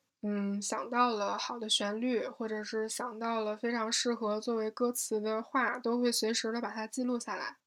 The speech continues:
我的备忘录里面会有特别多这种类似的一个段子的一个，一个记录，里面会有特别多，包括我看到书，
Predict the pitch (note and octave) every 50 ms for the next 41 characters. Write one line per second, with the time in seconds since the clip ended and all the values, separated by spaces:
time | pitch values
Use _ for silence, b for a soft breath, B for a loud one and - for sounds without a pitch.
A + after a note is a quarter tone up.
0 | - - G#3 G#3 G#3 - B3 B3+ B3+ B3 A#3+ B3 B3+ B3+ A#3+ G#3+ G3+ G3+ G#3 G#3+
1 | A3+ A#3 B3 A3+ A#3 A#3 - - B3 A3+ A3 G#3+ - A3+ A3+ A#3 A#3+ A#3 - A#3
2 | A3 G#3 G3+ G#3 G#3+ A3 A3 A3 - - B3 A3+ G#3+ G#3+ G#3+ G#3+ G#3 G#3 G#3+ G#3+
3 | G#3+ G#3+ A#3+ - - - B3+ A#3+ A#3 G#3+ G3+ G3+ - - - - - - G#3 A3+
4 | A3+ C4+ A#3 G#3 B3 C4 B3 _ _ _ - A3 G#3+ G#3+ G#3+ G#3+ - - A#3+ A3
5 | A3 A3+ G#3+ A3+ A3+ A3 G#3 G#3+ A3 A#3 B3 A#3+ G#3+ G#3 - - B3+ G#3+ G#3+ G#3+
6 | G#3 - A3 A3 A3 A3 A3 A#3 _ _ _ b b b b b b - - A#3+
7 | B3 B3+ C4+ C4 A#3 G#3+ A3 - - B3+ A#3+ A3+ A3 A3+ A3+ - - B3+ B3+ B3+
8 | B3+ B3+ B3+ B3+ B3+ B3+ C4